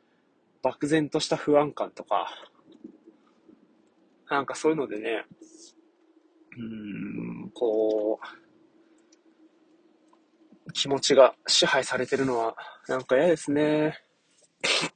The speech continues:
まあでもここまで来たらね、もうほんと動くしかないんだろうなと思いますよね。てかま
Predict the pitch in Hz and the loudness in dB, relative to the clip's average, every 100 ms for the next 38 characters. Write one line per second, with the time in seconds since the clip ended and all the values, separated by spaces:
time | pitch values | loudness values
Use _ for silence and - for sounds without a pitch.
0 | _ _ _ - - 1077 1077 1077 1077 _ | _ _ _ -12 -12 -12 -16 -18 -18 _
1 | _ _ _ - - - - - - 156 | _ _ _ -12 -4 -4 -6 -18 0 6
2 | 139 127 120 - 202 247 233 - 156 127 | 6 6 2 2 6 8 6 4 4 4
3 | 143 139 131 127 127 127 131 165 - 330 | 0 -2 -4 -6 -8 -6 -2 -2 -2 -2
4 | - 180 190 277 254 175 151 151 156 143 | 0 2 2 0 0 0 0 -2 -2 -4
5 | 147 170 185 190 - - - - - 170 | -2 -2 -2 -6 -8 -12 -12 -12 -6 -2
6 | 117 113 120 123 - 120 113 | -2 -2 -6 -8 -8 -8 -8